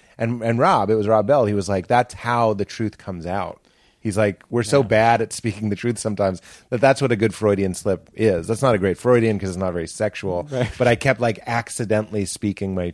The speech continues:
Speaker 1: my truth, going like, "Okay, and this is a great shot for the series finale." And it's like, "Season finale." And you're like, "Right, right, right,
Speaker 2: Of
Speaker 1: right."
Speaker 2: course, of course.
Speaker 1: But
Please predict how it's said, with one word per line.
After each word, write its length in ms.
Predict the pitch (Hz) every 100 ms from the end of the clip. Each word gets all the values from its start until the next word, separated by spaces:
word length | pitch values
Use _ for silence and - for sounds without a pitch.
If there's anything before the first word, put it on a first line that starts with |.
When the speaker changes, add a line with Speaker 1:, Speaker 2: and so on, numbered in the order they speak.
| -
Speaker 1:
my 140 | 98 92
truth, 360 | - 120 113
going 200 | - 101
like, 160 | 101 98 - - -
"Okay, 200 | 143 233
and 80 | 123
this 100 | 127
is 60 |
a 40 | 120
great 160 | 120
shot 220 | - 131
for 80 | 127
the 80 | 127
series 320 | - 135 135
finale." 360 | 143 135 165 147
And 80 | 107
it's 120 | -
like, 200 | 110 - - _
"Season 800 | - 175 170 175 247 285 226 160
finale." 360 | 170 147 131
And 40 | 123
you're 80 | 127
like, 120 | 131
"Right, 480 | 190 220 196 202 196
right, 180 | 185 185
right, 80 | 170
Speaker 2:
Of 40 |
Speaker 1:
right." 140 | 170 151
Speaker 2:
course, 240 | 233 131
of 80 | 135
course. 240 | 180 104
Speaker 1:
But 580 | 131 117 - 226 180 -